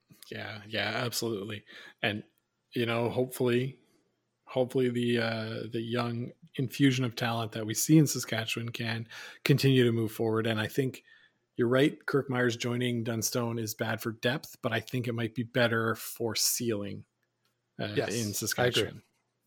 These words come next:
Speaker 2: Yeah,
Speaker 1: Yeah.
Speaker 2: one hundred percent. I, I totally agree. Provided they stay. And, and I mean that not in the s-,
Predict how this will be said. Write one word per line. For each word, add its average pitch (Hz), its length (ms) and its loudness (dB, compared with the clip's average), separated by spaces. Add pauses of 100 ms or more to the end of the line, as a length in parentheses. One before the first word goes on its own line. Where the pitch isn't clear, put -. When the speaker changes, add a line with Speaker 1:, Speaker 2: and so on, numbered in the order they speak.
Speaker 2:
Yeah, 127 80 2
Speaker 1:
Yeah. 110 80 -4 (120)
Speaker 2:
one 131 120 -2
hundred 131 200 0
percent. 113 340 -8
I, 113 260 -4
I 104 40 -2
totally 110 380 -4
agree. 104 340 -6 (640)
Provided 147 440 6
they 151 100 12
stay. 139 380 4 (260)
And, 139 120 2
and 139 220 2
I 135 100 4
mean 165 320 6
that 147 280 4
not 143 280 4
in 139 120 0
the 131 80 2
s-, - 220 -6